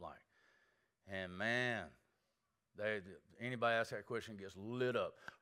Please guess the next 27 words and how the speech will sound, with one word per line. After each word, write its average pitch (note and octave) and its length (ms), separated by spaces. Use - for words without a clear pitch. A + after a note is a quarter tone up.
"Are - 120
you D3 180
trying F#3+ 300
to E3+ 120
excuse G3+ 580
what F3+ 200
he F3+ 180
did G3 380
because G#3 340
of D3+ 120
what F#3+ 160
she F#3 220
did F#3 300
or D3 60
did D#3+ 300
not F3+ 360
do?" A3 280
And G#2 100
the A2 60
answer C3+ 260
to C3+ 80
that D#3+ 260
is A2+ 320
absolutely G#2 840
not. F3 320
It F#3 220
was E2 260